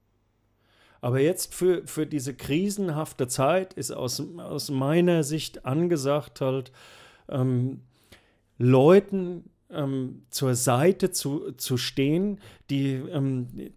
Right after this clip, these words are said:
die leider aus welchen Gründen auch immer nicht begreifen, dass das, was sie wollen, mit den Mitteln, die, die ihnen verfügbar sind, ein Kreuz zu machen, zur Wahl zu gehen,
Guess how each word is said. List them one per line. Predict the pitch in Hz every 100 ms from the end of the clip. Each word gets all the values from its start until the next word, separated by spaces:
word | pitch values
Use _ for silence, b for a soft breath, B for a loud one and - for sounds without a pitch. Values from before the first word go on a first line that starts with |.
| -
die | 139 131 131 - 190
leider | 131 127 120 147 214 226 156
aus | 147 -
welchen | 139 196 190 190
Gründen | 147 165 180 165
auch | 135 131 - - _ _ -
immer | 165 196 208 190 -
nicht | 139 135 170 170 -
begreifen, | - 127 95 110 123 185 - 202 -
dass | - 120 -
das, | 131 170 - - 135
was | 131 131 -
sie | 120 110
wollen, | 127 208 202 110 95 - b b b
mit | 123 123 - - 147
den | 180 214 202
Mitteln, | 208 196 160 127
die, | 139 139 139 - 120 -
die | 143 156
ihnen | 135 127
verfügbar | 127 123 214 214 147 117
sind, | 110 110
ein | 117 110
Kreuz | 104 120 170 -
zu | - 156
machen, | 120 104 101
zur | 101 - 104
Wahl | 110 151 185
zu | - 123
gehen, | 113 104 101